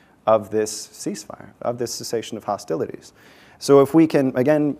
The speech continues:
supplement what other people are already doing by collecting new information, uh, information from social media, developing new tools to, um, to analyze it, and contribute that to the overall process, then hopefully we can lead to,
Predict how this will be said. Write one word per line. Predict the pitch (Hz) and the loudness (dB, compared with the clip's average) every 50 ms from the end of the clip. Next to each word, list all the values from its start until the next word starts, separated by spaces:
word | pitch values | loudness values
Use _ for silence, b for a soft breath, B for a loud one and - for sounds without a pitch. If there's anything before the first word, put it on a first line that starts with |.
| - _ | -12 _
supplement | - - - 165 170 - - 135 117 107 113 - - - | -2 4 4 4 4 4 2 0 0 -2 -4 -6 -10 -10
what | 123 117 107 | -8 -6 -4
other | 110 104 131 | -4 -4 -6
people | 131 - - - 139 120 | -8 -10 -10 -6 -4 -4
are | 110 104 95 | -4 -2 -2
already | 90 107 110 113 107 104 | -2 -2 -2 -4 -4 -8
doing | - 92 92 90 90 95 b b b b b b b - | -10 -10 -12 -12 -14 -18 b b b b b b b 0
by | 113 113 | 0 0
collecting | 110 - - 123 127 135 156 - - - 151 143 135 123 | 0 -2 -2 2 2 2 2 2 -2 -6 -4 -2 -2 0
new | 120 127 135 131 | 0 0 0 0
information, | 127 117 107 - 113 95 92 90 87 - - 101 104 110 120 - | -2 -4 -6 -8 -10 -10 -10 -12 -14 -14 -14 -12 -12 -12 -10 -8
uh, | 101 104 98 95 95 101 | -6 -4 -4 -4 -6 -8
information | 104 107 107 - - 110 107 107 107 - - 110 107 104 101 | -10 -10 -10 -10 -8 -6 -6 -6 -6 -6 -8 -8 -8 -8 -10
from | - - 107 101 | -10 -12 -10 -10
social | 101 - - 113 101 - - 101 | -8 -6 -6 -6 -6 -6 -8 -8
media, | 95 95 95 95 95 98 | -8 -8 -8 -10 -10 -10
developing | - - 110 107 131 139 147 131 - 127 117 113 | -10 -6 -2 0 2 2 2 0 0 -2 -2 -4
new | 110 104 | -4 -6
tools | 98 - - 101 95 92 95 - | -8 -8 -10 -10 -10 -10 -12 -14
to, | - - 104 95 90 113 - _ _ - | -14 -12 -10 -10 -10 -12 -18 _ _ -8
um, | 117 104 98 98 98 98 98 b b b b b b b - | -4 -4 -4 -4 -6 -10 -14 b b b b b b b -16
to | - 113 - | -12 -10 -8
analyze | 113 117 113 107 107 104 104 104 | -6 -4 -2 -2 -2 -2 -2 -4
it, | 127 139 - B B B B B B - | -4 -6 -6 B B B B B B -12
and | - 113 | -10 -6
contribute | - - 120 110 - 180 170 156 151 135 | -4 -4 -4 -2 -2 -2 -2 0 0 2
that | 117 123 107 - | 2 2 2 0
to | - - | -2 -2
the | 120 113 | 0 0
overall | 113 107 110 107 101 98 | 2 2 2 2 0 0
process, | - - - 175 175 170 - - 120 117 | 0 0 2 2 2 2 0 -4 -6 -6
then | - - 120 | -6 -10 -14
hopefully | 113 - - - 170 170 165 170 - - 135 131 127 120 117 113 B B B B B B B B - | -14 -16 -6 -4 -2 -2 -2 -4 -8 -6 -4 -2 -2 -2 -2 -4 B B B B B B B B -6
we | 117 123 123 | -4 -4 -4
can | 123 139 123 113 113 | -2 -4 -4 -2 -2
lead | 113 113 110 104 - | -2 -4 -4 -6 -8
to, | - - - 110 107 104 101 - | -10 -8 -6 -4 -4 -4 -6 -8